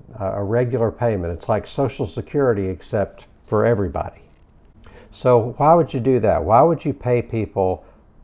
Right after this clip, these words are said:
irrespective of, of whether they work or not? Well, because that's, you know, that's what the very rich do. I mean, they rig the system. That doesn't mean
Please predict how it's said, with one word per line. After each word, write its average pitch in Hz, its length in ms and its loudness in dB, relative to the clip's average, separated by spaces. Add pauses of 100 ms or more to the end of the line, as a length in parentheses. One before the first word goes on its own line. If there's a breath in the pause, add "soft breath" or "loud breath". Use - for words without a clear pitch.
(140)
irrespective 113 960 2
of, 95 500 -4 (100)
of 98 200 -6
whether 110 280 2
they 90 180 -2
work 90 420 -2
or 90 160 -6
not? 87 400 -6 (400 soft breath)
Well, 139 220 8
because 120 680 0 (140)
that's, 135 300 -4 (140)
you 139 100 -2
know, 131 120 -2
that's 160 240 -6
what 151 280 0 (220)
the 107 80 -6
very 120 280 2
rich 101 460 0
do. 92 360 -4 (380 loud breath)
I 101 80 -6
mean, 101 420 -2
they 107 400 -2
rig 107 540 -2
the 98 120 -4
system. 107 720 -2 (140)
That 123 140 -2
doesn't 123 540 -2
mean 110 460 -2